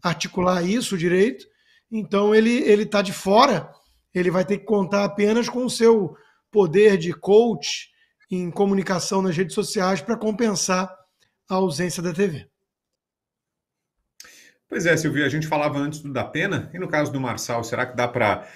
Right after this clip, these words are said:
Speaker 2: confiar que a candidatura vai decolar, ou você também tem um pé atrás? Será que ainda, até por essa questão político-partidária, né, pelas dificuldades judiciais também, não só pela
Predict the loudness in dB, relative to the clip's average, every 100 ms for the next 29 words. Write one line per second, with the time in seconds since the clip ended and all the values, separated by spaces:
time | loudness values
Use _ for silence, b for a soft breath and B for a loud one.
0 | B -8 -4 2 2 2 -2 -4 -4 -4
1 | -2 -2 0 -2 -2 -4 -2 0 0 0
2 | -2 -6 -6 -6 -6 -2 -4 -2 -2 0
3 | 0 0 -2 -2 -4 0 -2 -2 -4 -2
4 | -4 -4 -4 -4 -2 -4 -4 -4 -4 -6
5 | -8 -8 -6 -2 0 2 0 -2 -4 -6
6 | -6 -4 -6 -10 -14 -4 -2 -2 -4 -10
7 | -6 0 0 0 -2 -8 -4 -4 -6 -6
8 | -4 -4 -2 -4